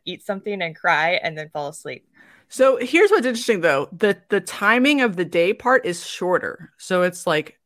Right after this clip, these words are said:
Speaker 2: V I Ps at nine, show opens at ten, but they're done at three thirty instead of five. So that means you get,
Speaker 1: Oh.
Speaker 2: like, a solid couple of hours to go, like, chill in your hotel. And then
Speaker 1: Okay.
Speaker 2: you could come back if you wanted to. I actually like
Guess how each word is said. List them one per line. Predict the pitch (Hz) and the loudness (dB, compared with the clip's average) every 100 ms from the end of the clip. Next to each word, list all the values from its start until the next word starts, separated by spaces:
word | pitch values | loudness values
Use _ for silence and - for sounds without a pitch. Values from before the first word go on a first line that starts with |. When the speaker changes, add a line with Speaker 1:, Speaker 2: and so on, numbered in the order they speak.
| _ | _
Speaker 2:
V | 175 180 | -4 -2
I | 190 | 0
Ps | 220 202 | -2 -2
at | 170 | -2
nine, | 175 170 160 165 156 | -2 -2 -2 -4 -6
show | 180 170 | -2 0
opens | 175 170 | -2 -8
at | - | -10
ten, | - 170 147 151 | -8 -8 -8 -8
but | 160 | -4
they're | 170 | -2
done | 170 202 | 0 -2
at | 185 - | -2 -6
three | 170 170 | -8 -8
thirty | 170 147 127 123 - | -4 -6 -6 -12 -14
instead | 170 175 180 | -12 -6 -6
of | 143 _ | -6 _
five. | 170 143 - - _ _ _ | -2 0 -2 -14 _ _ _
So | _ 202 | _ -4
that | 226 | -2
means | 226 | -4
you | 208 | -2
get, | 208 | -4
Speaker 1:
Oh. | |
Speaker 2:
like, | 165 165 | -4 -8
a | |
solid | 170 - 190 208 208 - | -6 2 4 4 0 -2
couple | 202 190 180 | -2 -2 -4
of | 147 | 0
hours | 143 160 170 175 | 0 0 -2 -4
to | - | -8
go, | 170 160 | -4 -2
like, | 143 143 - | -4 -8 -10
chill | - 156 160 | -6 -4 -2
in | |
your | 151 156 | -4 -8
hotel. | 156 143 - 151 180 _ _ _ 180 | -10 -8 -8 -8 -12 _ _ _ -8
And | |
then | 185 | -6
Speaker 1:
Okay. | 196 185 170 | -6 -8 -4
Speaker 2:
you | |
could | 240 233 233 | 0 0 -2
come | 196 170 | -6 -4
back | 151 135 143 _ _ _ _ _ _ _ _ 226 | -4 -4 -6 _ _ _ _ _ _ _ _ -12
if | 175 | -10
you | 180 | -10
wanted | 156 147 139 143 | -8 -8 -8 -12
to. | 78 - _ - 156 | -14 -14 _ -10 -2
I | 185 | 2
actually | 247 254 185 | 2 0 -6
like | 151 170 | -6 -8